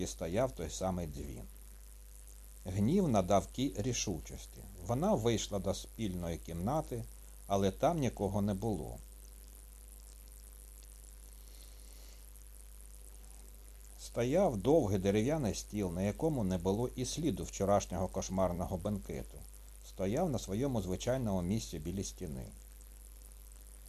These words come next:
Холодне вогнище зяяло пусткою. Ні дати, не взяти вчорашнього вечора зовсім не було. Ніхто не завадив Кі навідатися в фургон і пере-, і переодягнутися в чисте.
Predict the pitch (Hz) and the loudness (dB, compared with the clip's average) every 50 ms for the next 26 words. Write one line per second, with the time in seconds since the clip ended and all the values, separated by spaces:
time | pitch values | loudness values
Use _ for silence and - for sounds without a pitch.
0 | - - - - - - - 123 123 127 131 135 127 113 120 123 117 117 151 202 | -18 -16 -16 -16 -16 -4 2 4 6 6 8 6 6 6 4 4 4 4 6 6
1 | 175 131 110 95 80 - - - 73 - - - - 90 87 95 107 113 113 110 | 6 6 4 2 2 0 -2 -4 -6 -6 -8 -10 -8 -4 0 4 4 6 6 4
2 | 107 107 107 95 - 85 78 71 - - - - - 64 62 - - - - - | 4 2 2 0 -2 -6 -8 -8 -10 -12 -16 -14 -14 -12 -12 -12 -12 -14 -14 -16
3 | - - - - - - - - - 101 110 113 98 101 113 107 101 - 104 98 | -16 -16 -16 -16 -16 -16 -12 -4 0 2 2 4 6 8 8 8 8 8 6 6
4 | 98 101 95 95 120 147 170 - - 92 - - - 95 95 95 92 - - 92 | 6 4 6 6 6 6 6 4 0 -4 -2 -2 0 2 4 4 4 2 0 -2
5 | 87 85 90 85 95 139 160 - - 95 90 85 76 76 87 104 104 - - 95 | -2 0 0 2 2 0 0 0 0 0 0 0 0 0 -2 -2 -2 -4 -4 -4
6 | 87 87 82 80 85 78 71 57 55 - - - - - - - - - - - | -4 -4 -4 -4 -4 -4 -4 -6 -8 -10 -12 -14 -16 -18 -18 -18 -16 -16 -10 -4
7 | 92 117 165 185 - - - 180 120 98 87 87 95 95 92 98 87 82 92 85 | 0 0 0 0 0 0 2 4 4 4 4 4 4 4 6 6 4 4 2 -2
8 | - - - 160 165 180 - - - - - - - - - 101 107 110 107 110 | -6 -6 -4 -4 -4 -4 -4 -8 -14 -18 -18 -18 -18 -6 0 2 4 4 4 4
9 | 104 90 101 92 - 95 92 - 101 95 90 - - 110 107 110 147 175 175 - | 6 6 4 4 4 2 2 4 2 2 2 0 0 0 2 2 2 2 2 0
10 | - 190 - - 101 98 101 - - 110 113 107 95 - - 107 101 107 104 98 | -4 -4 -2 0 0 0 0 -2 -2 0 2 2 0 0 0 0 2 2 2 2
11 | 92 104 95 90 104 117 151 156 - 104 85 - - 80 76 73 - - - - | 2 2 2 2 2 0 0 0 -2 -4 -4 -4 -6 -6 -8 -8 -10 -12 -12 -4
12 | - 120 87 - - - - - | -2 -2 -2 -2 -4 -8 -12 -14